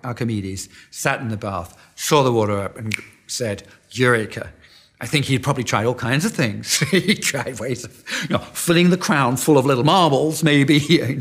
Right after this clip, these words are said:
know, he, and, uh, and counting the marbles. Goodness knows what. No, he tried all kinds of ways of, est-, of estimating its volume. Uh, and then he figured, "Ah,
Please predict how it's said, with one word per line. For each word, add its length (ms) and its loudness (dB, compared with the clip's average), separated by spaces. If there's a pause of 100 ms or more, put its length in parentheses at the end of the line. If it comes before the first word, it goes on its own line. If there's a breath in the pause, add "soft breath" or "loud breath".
know, 120 -4 (400 loud breath)
he, 180 2
and, 260 -2
uh, 200 0 (340 loud breath)
and 140 -4
counting 300 0
the 40 0
marbles. 500 4
Goodness 300 -2
knows 160 -2
what. 140 -6
No, 100 2
he 80 -2
tried 260 -2
all 60 0
kinds 240 -4
of 80 -6
ways 220 -4
of, 60 0
est-, 160 -6
of 180 -8
estimating 440 -6
its 140 -12
volume. 460 -4 (420 loud breath)
Uh, 340 -2 (320 soft breath)
and 160 2
then 200 2
he 120 -2
figured, 320 -4
"Ah, 300 -2